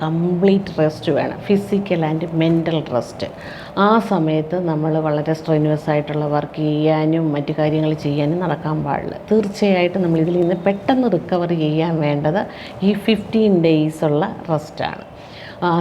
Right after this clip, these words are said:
സമയത്ത് നല്ല പാട്ടുകളൊക്കെ കേട്ട് നല്ല തരത്തിലുള്ള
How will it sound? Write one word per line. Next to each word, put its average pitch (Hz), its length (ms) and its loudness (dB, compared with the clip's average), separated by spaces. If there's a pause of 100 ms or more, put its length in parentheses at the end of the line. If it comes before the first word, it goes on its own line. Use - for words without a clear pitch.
(120)
സമയത്ത് 151 580 0 (160)
നല്ല 156 240 -2
പാട്ടുകളൊക്കെ 147 560 -2 (120)
കേട്ട് 151 260 0 (120)
നല്ല 156 220 -2
തരത്തിലുള്ള 151 400 -2